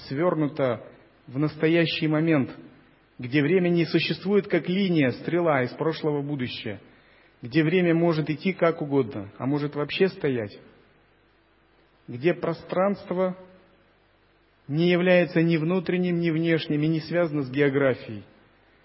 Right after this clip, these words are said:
Пространство становится таким, как вы зададите в уме. Это нелинейный, парадоксальный, не алгоритмичный,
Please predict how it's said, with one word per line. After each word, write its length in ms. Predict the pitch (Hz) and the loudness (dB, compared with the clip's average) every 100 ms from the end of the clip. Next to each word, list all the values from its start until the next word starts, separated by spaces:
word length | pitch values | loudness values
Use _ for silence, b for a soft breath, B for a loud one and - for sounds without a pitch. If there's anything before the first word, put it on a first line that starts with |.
| _ _ | _ _
Пространство 640 | 143 147 - 165 160 160 151 | -10 -8 -4 -2 -2 -2 -4
становится 560 | - 156 151 147 151 | 0 2 2 2 -2
таким, 380 | 151 139 175 180 | -2 -2 -2 0
как 300 | 170 151 147 | 2 0 0
вы 120 | 151 | -4
зададите 720 | 143 139 135 123 135 135 151 | -2 0 0 -2 -4 -2 -2
в 100 | 131 123 | -2 -2
уме. 300 | 139 139 107 - - - _ _ _ _ _ _ _ _ _ _ _ _ _ _ - | 2 2 0 -8 -20 -20 _ _ _ _ _ _ _ _ _ _ _ _ _ _ -10
Это 240 | 156 151 | -6 -2
нелинейный, 880 | 147 160 165 160 165 180 190 151 120 - | 0 2 2 4 4 4 4 4 2 -2
парадоксальный, 960 | - 143 143 139 - - 160 131 117 | 0 0 0 -4 -4 0 2 2 0
не 200 | 117 139 | 0 0
алгоритмичный, 960 | 143 139 139 143 147 175 156 - 110 | 0 0 0 0 0 -4 -4 -6 -6